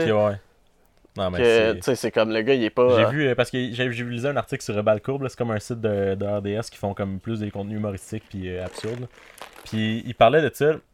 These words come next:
Speaker 2: il parle gros de, de la, de la boxe YouTube, puis il y en a un qui a fait un article genre, euh, que le monde, tu sais, il y a gros du monde qui sont comme vraiment fâchés que les YouTubers font de la boxe puis qui sont plus payés que des boxeurs qui ont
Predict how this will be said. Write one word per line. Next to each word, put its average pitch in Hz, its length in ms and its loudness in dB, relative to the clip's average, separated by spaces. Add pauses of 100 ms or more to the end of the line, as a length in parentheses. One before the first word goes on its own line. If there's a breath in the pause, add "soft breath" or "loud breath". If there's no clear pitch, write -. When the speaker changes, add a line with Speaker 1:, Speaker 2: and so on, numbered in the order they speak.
(200)
Speaker 2:
il 123 80 -8
parle 123 180 2
gros 131 180 -2
de, 117 140 6
de 107 40 -8
la, 104 120 6
de 101 40 0
la 104 100 6
boxe 120 180 0
YouTube, 123 220 -4
puis 120 100 -4
il - 20 4
y - 40 4
en 107 100 0
a 117 40 0
un 120 40 0
qui 120 100 -4
a - 20 -6
fait 127 120 -2
un 113 100 0
article 120 260 -4
genre, 104 180 4
euh, 95 120 2 (340 loud breath)
que 117 60 4
le 107 80 2
monde, 123 240 4
tu - 60 -20
sais, 139 60 -4
il 135 60 -6
y 123 60 2
a - 20 0
gros 127 140 0
du 120 80 -8
monde 135 220 2
qui - 80 -14
sont 113 140 0
comme 113 460 0 (720)
vraiment 123 340 0
fâchés 113 320 -2
que - 100 -14
les 117 80 -4
YouTubers 113 340 0
font 113 140 -4
de 110 60 -4
la 101 100 2
boxe 110 300 -2
puis - 140 -14
qui 104 220 -6
sont 104 180 -4
plus 117 220 -6
payés 113 320 0
que 107 40 -16
des 107 100 -2
boxeurs 104 420 0
qui 113 100 -4
ont 104 120 -2